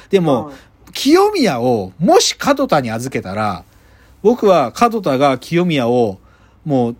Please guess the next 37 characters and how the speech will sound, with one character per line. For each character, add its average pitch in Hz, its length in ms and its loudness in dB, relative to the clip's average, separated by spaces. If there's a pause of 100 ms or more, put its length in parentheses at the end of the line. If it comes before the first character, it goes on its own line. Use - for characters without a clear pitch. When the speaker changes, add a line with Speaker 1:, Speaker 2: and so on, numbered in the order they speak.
(180)
Speaker 1:
一 226 320 -2
流 247 160 0
の 247 100 2
ホ 220 200 4
ー - 20 2
ム 220 80 -2
ラ 226 80 -2
ン 214 60 -6
バ 226 140 2
ッ - 20 -20
タ - 100 -4
ー 147 60 2
へ 143 40 0
と 127 120 -4
導 175 380 -2
い 185 40 -2
て 190 100 -6
く - 140 -8
れ 214 140 -2
ん - 20 -2
じ 147 100 -4
ゃ 151 40 -4
な 143 100 -4
い 131 80 -4
か - 160 -10
っ - 20 -10
て - 140 -14
思 107 320 -2
う。 - 80 -4
Speaker 2:
<laughs> - 80 -10 (2000)
Speaker 1:
い - 0 -
や、 135 140 -6
ほ 370 240 -10
ん 403 40 -16
と - 140 -4
正 - 140 -2
直 349 140 -6